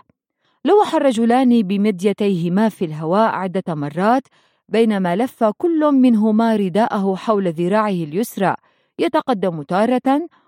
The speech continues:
ويتراجع أخرى، وفجأة رفع بول بيت العلم للمناقشة قائلا: أرجوك يا صديقي بالبيغا أن تقدم لي خدمة، أرجو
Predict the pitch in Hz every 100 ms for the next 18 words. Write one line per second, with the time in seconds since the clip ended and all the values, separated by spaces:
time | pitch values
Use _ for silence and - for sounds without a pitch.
0 | _ 202 175 165 165 208 220 214 170 170
1 | - 185 127 - _ _ _ - - 190
2 | 190 196 170 151 - _ _ 233 330 -
3 | 269 233 185 180 160 170 247 311 - -
4 | 208 170 147 180 233 226 226 233 233 _
5 | _ - 196 202 180 175 165 196 220 185
6 | - 180 165 165 185 175 185 165 165 165
7 | 165 _ _ _ _ _ _ _ _ _
8 | _ _ _ _ _ _ _ _ - 202
9 | 220 320 311 339 214 175 180 180 277 -
10 | 220 160 147 170 247 208 165 147 - _
11 | 170 185 202 - 269 302 320 269 208 -
12 | 202 131 139 - _ _ _ _ _ _
13 | - 381 226 233 214 196